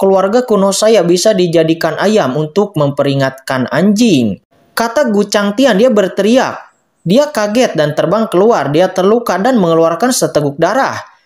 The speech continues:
Tetapi matanya nampak masih dingin.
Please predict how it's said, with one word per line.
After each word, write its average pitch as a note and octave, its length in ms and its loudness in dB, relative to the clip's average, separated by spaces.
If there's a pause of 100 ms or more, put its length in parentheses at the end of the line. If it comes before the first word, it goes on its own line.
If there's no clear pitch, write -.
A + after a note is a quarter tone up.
(220)
Tetapi B3 400 0
matanya B3 480 0
nampak A3+ 400 0
masih E3 340 0
dingin. G3+ 540 0